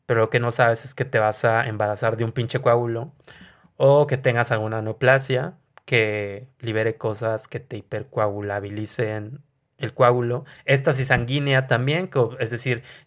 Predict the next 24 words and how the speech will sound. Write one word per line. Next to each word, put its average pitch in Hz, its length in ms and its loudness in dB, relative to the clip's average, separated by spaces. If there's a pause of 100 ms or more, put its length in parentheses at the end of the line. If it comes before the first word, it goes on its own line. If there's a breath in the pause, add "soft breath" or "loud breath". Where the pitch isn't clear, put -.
que 120 440 6
la 110 200 0
sangre 123 260 2
no 131 140 2
se 139 140 2
mueva 151 400 6
por 151 100 -4
una 123 140 -2
cirugía 117 560 0
previa 143 420 6
o 147 100 0
que 120 120 -6
te - 220 -4
hayas 113 180 -4
fracturado 107 560 -4
el 107 80 -10
pinche 113 260 -8
fémur 143 460 -2
y - 20 0
andes 117 380 -4
ahí 110 340 -6 (380 loud breath)
valiendo 120 480 0
súper 101 420 -6
verga. 104 420 -6